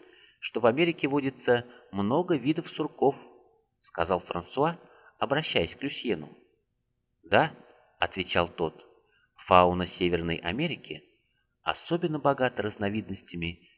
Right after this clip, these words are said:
этого странного животного. Натуралистам известно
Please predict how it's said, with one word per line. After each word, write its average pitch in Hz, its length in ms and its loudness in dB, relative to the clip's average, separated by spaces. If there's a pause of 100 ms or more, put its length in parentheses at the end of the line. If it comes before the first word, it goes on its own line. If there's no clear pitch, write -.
этого 127 400 0
странного 92 600 0
животного. 80 720 -6 (1300)
Натуралистам 113 840 0
известно 131 640 -4